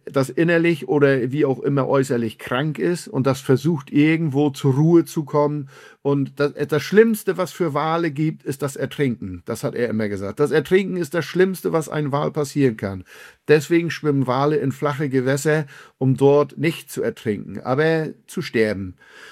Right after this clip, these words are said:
So, und das hat er immer gesagt. Und deswegen fand ich diese ganze Geschichte, und ich muss ehrlich sagen, ich bin da auch ein bisschen traurig und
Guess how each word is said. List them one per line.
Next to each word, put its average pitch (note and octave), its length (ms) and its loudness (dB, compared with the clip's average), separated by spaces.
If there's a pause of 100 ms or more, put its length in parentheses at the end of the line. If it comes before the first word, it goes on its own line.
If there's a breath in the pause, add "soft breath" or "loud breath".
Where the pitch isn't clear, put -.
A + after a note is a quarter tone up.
(120)
So, C#3+ 380 4
und B2 240 -6
das D#3 160 -4
hat D#3+ 120 -2
er D3+ 120 2
immer C#3 180 -4
gesagt. A2 480 -6
Und B2+ 160 -4
deswegen D#3+ 720 2 (920)
fand C#3+ 300 -2
ich C3+ 140 -4
diese C3+ 240 0
ganze C#3+ 320 -2
Geschichte, C#3 480 0
und C3+ 160 2
ich C3+ 160 -4
muss D3 220 -2
ehrlich C3+ 260 4
sagen, C#3+ 200 -2
ich C3 120 -4
bin D3+ 100 0
da D3 80 4
auch D3 80 2
ein C3+ 60 0
bisschen C3 280 0
traurig C#3+ 540 0
und B2+ 300 0